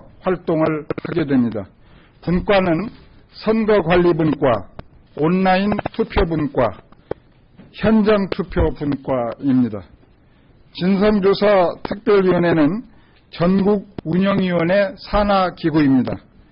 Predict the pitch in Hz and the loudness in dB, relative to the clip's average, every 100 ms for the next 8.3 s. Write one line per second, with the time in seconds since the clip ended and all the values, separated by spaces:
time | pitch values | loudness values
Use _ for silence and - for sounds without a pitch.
0 | - - - - - 185 196 - 226 220 | -20 -20 -20 -14 0 2 4 2 -2 -2
1 | 196 208 208 196 - - 185 190 190 196 | -2 2 2 2 -2 -4 -2 0 0 -2
2 | - - 160 190 190 180 175 165 147 139 | -4 -4 0 2 2 2 2 2 2 2
3 | 185 - - - _ - 165 180 180 196 | 0 -4 -18 -20 _ -6 0 0 2 0
4 | 190 208 214 - - - - 180 196 196 | 2 2 0 -8 -20 -18 -4 -2 0 0
5 | 202 185 185 196 196 - 226 254 226 196 | 2 2 2 2 0 -2 -6 0 0 4
6 | 185 175 180 185 151 160 160 170 143 131 | 2 2 2 2 2 -2 0 0 0 -2
7 | 214 - - _ _ _ _ - 214 - | -4 -12 -20 _ _ _ _ -4 -2 2
8 | 202 117 | 0 0